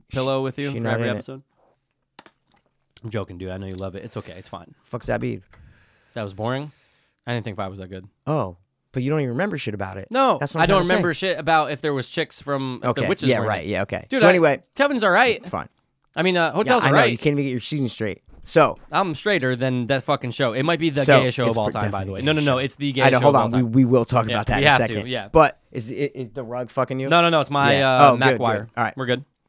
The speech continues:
Speaker 2: So, loved the Hotel connection
Speaker 1: Mm-hmm.
Speaker 2: 'cause I like Hotel. Like, I know you don't, but I love the Hotel connection, especially with James March. He was one of the best characters in the series,
Speaker 1: For
Speaker 2: man.
Speaker 1: sure. For
Speaker 2: Um,
Speaker 1: sure.
Speaker 2: loved that connection.
Speaker 1: Yeah.
Speaker 2: How they brought it back there. Then they had the tie-in with Coven,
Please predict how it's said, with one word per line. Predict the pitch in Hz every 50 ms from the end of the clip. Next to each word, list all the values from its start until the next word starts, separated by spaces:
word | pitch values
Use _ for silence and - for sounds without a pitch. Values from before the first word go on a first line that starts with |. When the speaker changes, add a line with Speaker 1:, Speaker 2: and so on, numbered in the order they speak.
| _ _ _ - - _
Speaker 2:
So, | - - - 165 156 127 95 - _ _ _ _ _ _ _ _ _ _ _ _ _ _ _ _ _ _ _ _ _ _ _ _ _ _ -
loved | 117 110 117 127 127 143 139 143 139
the | 147 147
Hotel | 139 151 143 - 143 131 120
connection | - 127 127 120 - - 151 147 170
Speaker 1:
Mm-hmm. | 202 131 135 139 -
Speaker 2:
'cause | - 139 127
I | 139 143 151
like | 156 151 143 -
Hotel. | 151 110 - - 110 90 92
Like, | 107 104 92
I | 107 127 135
know | 131 131
you | 131 127
don't, | 123 120 113 -
but | 120
I | 131
love | 131 127 127 135 139 135
the | 139 139
Hotel | 143 135 - 139 131 -
connection, | 131 131 123 - - 131 107
especially | 107 - 208 - - 208
with | 147 117
James | 110 139 127 117 110
March. | 147 147 131 -
He | -
was | 160 151
one | 170
of | 147
the | 127
best | 110 135 131 - -
characters | 151 139 127 - 127 107 104
in | 104
the | 95
series, | - - 151 143 98 78 -
Speaker 1:
For | 151
Speaker 2:
man. | 135 104
Speaker 1:
sure. | 123 135 110 95 92 135 - - - _
For | - 147
Speaker 2:
Um, | 147 143 139 131 127 120 110 - _ _ _ _ _ _ _ _ _ _ _ _ _ _
Speaker 1:
sure. | - 113
Speaker 2:
loved | 127 143 147 139 143
that | 151 135 135
connection. | - 156 139 127 120 - - 135 127 123
Speaker 1:
Yeah. | 113 98 73 - - _ _
Speaker 2:
How | - 117 120
they | 127 117
brought | 113 127 123
it | 113 -
back | 123 117 113 -
there. | 123 120 110
Then | 104 123 127 131
they | 135 131
had | 123 139 131
the | 131 123
tie-in | - - 139 127 127 123 120
with | 110 - -
Coven, | - - 110 117 117 131 139 139 147 151 -